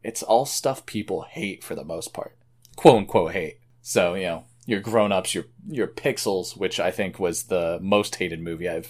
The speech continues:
seen people talk about. Paul Blart Mall Cop, Mister Deeds. These all made, like, over a hundred million dollars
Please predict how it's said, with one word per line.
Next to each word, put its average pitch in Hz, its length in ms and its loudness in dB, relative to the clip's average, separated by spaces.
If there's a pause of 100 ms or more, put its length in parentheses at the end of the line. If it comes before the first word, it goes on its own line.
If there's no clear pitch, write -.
(140)
seen 90 260 -6
people 85 380 -8
talk - 240 -2
about. 82 400 -8 (420)
Paul 98 280 6
Blart 85 200 4
Mall 90 320 4
Cop, 85 480 -4 (440)
Mister 90 340 -4
Deeds. 85 600 -8 (480)
These 110 180 0
all 104 140 6
made, 98 240 2
like, 92 280 4
over 92 320 2
a 90 60 2
hundred 87 280 -4
million 90 360 -4 (100)
dollars 82 600 0